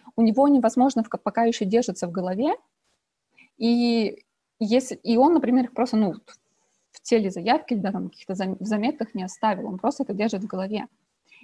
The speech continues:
И если переложить эту ответственность на другого человека, то он банально не знает всех этих нюансов, потому что он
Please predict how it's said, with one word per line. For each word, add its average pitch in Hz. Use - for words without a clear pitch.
И 220
если 226
переложить 240
эту 220
ответственность 220
на 196
другого 214
человека, 247
то -
он 330
банально 285
не 247
знает 285
всех -
этих 220
нюансов, 202
потому 208
что 202
он 220